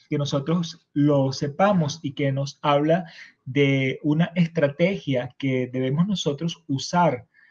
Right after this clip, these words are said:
para compartir el mensaje de salvación. ¿Qué mejor evidencia tenía Pablo de la realidad, de la verdad de Jesús, que el hecho que él mismo tuvo un encuentro con Jesús? Así,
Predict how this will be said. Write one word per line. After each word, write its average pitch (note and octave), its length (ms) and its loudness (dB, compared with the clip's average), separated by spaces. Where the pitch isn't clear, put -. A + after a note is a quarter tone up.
para C3+ 460 4
compartir C#3 540 0
el F#3 100 2
mensaje D3+ 480 0
de D3+ 80 0
salvación. C3+ 560 -2
¿Qué G3+ 140 -2
mejor A#3+ 360 2
evidencia F3 800 4
tenía D3+ 480 2
Pablo C#3+ 540 4
de C3+ 480 2
la C#3+ 240 2
realidad, C3+ 600 4
de C#3 140 0
la C#3 120 4
verdad C3 400 0
de D#3+ 140 0
Jesús, D#3 600 -2
que C#3+ 340 0
el C#3+ 280 -4
hecho E3 500 4
que D#3+ 180 -2
él F3+ 220 2
mismo F#3 420 0
tuvo D3+ 300 -2
un E3 240 2
encuentro D#3+ 600 0
con C3 180 -6
Jesús? A2+ 580 -8
Así, E3 520 0